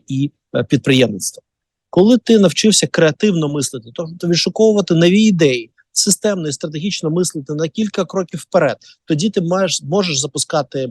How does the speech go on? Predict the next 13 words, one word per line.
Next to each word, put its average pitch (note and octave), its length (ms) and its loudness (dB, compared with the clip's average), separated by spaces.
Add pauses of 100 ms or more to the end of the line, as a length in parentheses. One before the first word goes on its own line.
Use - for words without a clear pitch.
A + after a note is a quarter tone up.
(200)
е, B2+ 300 -2
власний C#3+ 440 2
бізнес, C3 480 0
бо, D3 240 0 (260)
бо, E3+ 420 2
е, D#3 60 -8 (280)
щоб G#3+ 300 0
не, A3+ 120 2
не G3 340 -4
виникало, F#3+ 680 -4
ти D#3+ 100 -6
будеш F3+ 380 -4 (240)
не F#3+ 400 -6